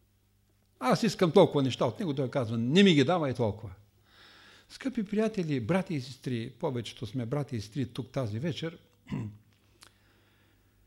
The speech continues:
трябва да сме готови, и това подчертах именно когато изнасях този материал преди време, трябва да сме готови да, да приемем Божието „не“. Със съзнанието, че то е най-доброто за нас.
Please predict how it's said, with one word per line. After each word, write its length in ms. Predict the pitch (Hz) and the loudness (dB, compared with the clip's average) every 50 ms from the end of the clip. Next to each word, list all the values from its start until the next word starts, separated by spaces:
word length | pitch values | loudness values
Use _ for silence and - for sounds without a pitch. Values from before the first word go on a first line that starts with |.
| _ _ _ _ _ _ _ - | _ _ _ _ _ _ _ 0
трябва 260 | 220 240 247 240 233 | 2 2 4 2 2
да 120 | 220 214 | 2 2
сме 180 | 214 - 214 202 | 2 2 2 2
готови, 580 | 165 190 185 - 214 208 185 165 165 151 139 | 4 2 4 6 6 6 6 6 4 2 2
и 100 | 135 127 | 0 -2
това 240 | 131 156 185 185 180 | 0 0 0 0 0
подчертах 580 | - 180 - - 156 139 - - 170 143 - - | -2 -6 -4 -2 -2 -2 -2 -2 -2 -2 0 0
именно 200 | 151 143 139 127 | 0 0 2 0
когато 220 | 143 139 127 139 | 0 -2 -2 -2
изнасях 340 | 139 143 135 123 - 143 131 | -2 -2 -2 -2 -4 -6 -6
този 220 | - 147 127 120 | -4 -4 -2 -2
материал 640 | 120 117 117 113 - 127 139 151 165 170 165 165 - - _ | -4 -4 -4 -4 -4 -4 -2 -2 -2 -4 -6 -10 -14 -18 _
преди 200 | - 120 117 113 | -12 -10 -8 -8
време, 400 | 110 131 180 185 185 202 196 160 139 - - _ _ - - - - _ - | -6 -4 -4 -4 -4 -6 -8 -10 -14 -18 -20 _ _ -20 -20 -20 -20 _ -4
трябва 200 | - 233 247 233 | -4 -2 0 0
да 100 | 226 - | -2 -2
сме 160 | - 196 170 | 0 0 0
готови 460 | 143 139 131 - 226 247 240 247 233 | 0 0 2 2 2 2 2 2 0
да, 420 | 165 139 156 139 131 - - - | 0 2 0 0 0 -2 -4 -4
да 240 | 139 123 156 143 - | -2 0 0 0 0
приемем 480 | - - 196 240 254 254 262 254 233 208 | 2 2 2 4 4 2 2 2 2 0
Божието 580 | 160 175 208 202 180 - 190 175 - - 165 | 0 0 0 0 0 0 -2 -4 -2 0 0
„не“. 480 | 151 143 143 170 202 196 156 - - - - _ _ _ _ _ _ _ _ _ _ _ _ _ _ _ _ _ _ _ _ _ _ _ _ _ - | 0 2 2 4 4 4 2 0 -2 -10 -20 _ _ _ _ _ _ _ _ _ _ _ _ _ _ _ _ _ _ _ _ _ _ _ _ _ -12
Със 260 | - - 180 170 - | -2 0 2 2 4
съзнанието, 760 | - 190 180 156 147 180 233 254 269 262 262 254 254 226 202 | 4 4 4 4 4 4 4 6 6 6 6 4 2 0 -2
че 180 | 202 202 196 | -2 -2 -2
то 160 | 202 240 226 220 | 0 2 2 2
е 100 | 208 202 | 2 2
най-доброто 800 | 196 196 208 240 262 269 269 240 247 247 220 233 233 220 208 196 | 2 2 2 2 2 2 2 2 0 0 2 2 2 2 2 0
за 140 | 165 175 165 | 2 2 2
нас. 440 | 151 135 110 - - - - - | 0 0 -2 -6 -10 -16 -20 -20